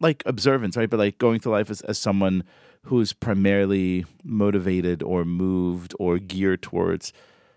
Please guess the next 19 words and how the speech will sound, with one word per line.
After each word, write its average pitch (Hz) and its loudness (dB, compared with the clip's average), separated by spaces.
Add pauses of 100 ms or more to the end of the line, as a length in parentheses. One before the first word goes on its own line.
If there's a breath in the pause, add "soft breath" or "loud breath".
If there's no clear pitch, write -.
faith, - -2
right? 147 0
'Cause, 135 -2
you 147 0
know, 113 2
for - -6
me, 262 -2
the, 139 0
the, 131 0
the 123 0 (120)
essence 120 0
of, 85 -6
of 90 -4
what 92 0 (200)
we 101 -4
have 87 -2
going 92 -2
on 185 -2
here 98 -6